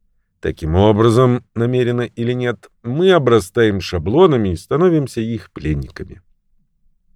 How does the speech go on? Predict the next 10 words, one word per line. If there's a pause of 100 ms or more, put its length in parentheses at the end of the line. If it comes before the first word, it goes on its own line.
(140)
Даже
когда
мы
находим
свой
выбор
и
вытекающие
из
него